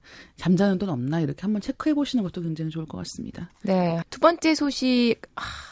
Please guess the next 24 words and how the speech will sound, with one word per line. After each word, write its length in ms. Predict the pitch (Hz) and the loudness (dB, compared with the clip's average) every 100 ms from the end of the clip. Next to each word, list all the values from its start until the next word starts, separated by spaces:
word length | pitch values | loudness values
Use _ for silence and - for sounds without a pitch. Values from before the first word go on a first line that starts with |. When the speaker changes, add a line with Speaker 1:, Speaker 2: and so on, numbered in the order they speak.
| - - | -20 -4
Speaker 2:
배우 260 | 196 208 | 4 4
김보성 720 | 208 202 220 311 381 349 311 269 | 4 6 6 6 2 2 0 0
씨 520 | - - 202 185 160 - | -2 -2 2 2 2 2
관련 240 | 165 175 | 2 4
소식이네요. 580 | 185 165 170 151 151 254 | 2 -2 -2 2 2 2
재밌습니다. 640 | - 208 156 147 127 160 247 | 4 6 6 4 4 4 4
Speaker 1:
네. 40 | - - - - - - _ | -2 -20 -20 -20 -20 -20 _
최근에 380 | - 262 240 214 | -4 0 2 4
에스엔에스 400 | 151 233 226 - | 2 2 2 0
통해서 240 | 220 202 190 | -2 -2 0
굉장히 320 | 160 165 165 | 0 0 -2
화제가 260 | 220 262 | 0 0
됐죠. 380 | 185 127 - 220 | -2 -4 -6 -2
한 180 | 220 269 | 2 4
식혜 160 | 214 180 | 6 6
Speaker 2:
네. 100 | 359 | 6
Speaker 1:
브랜드 380 | 339 320 294 269 | 8 8 8 8
음료의 880 | 240 214 190 185 175 170 208 285 - - | 6 4 2 2 2 2 4 4 4 -4
광고인데 840 | - 156 170 151 123 135 147 120 - - - - _ | 0 2 2 0 -2 0 0 -2 -8 -20 -20 -20 _
일 180 | 180 220 | 2 4
분 160 | 277 262 | 4 4
사십 280 | 190 - - | 2 -2 -2
초짜리 260 | 302 269 | 2 2
광고에서 720 | 220 160 151 160 147 - 330 | 4 2 0 -2 0 2 0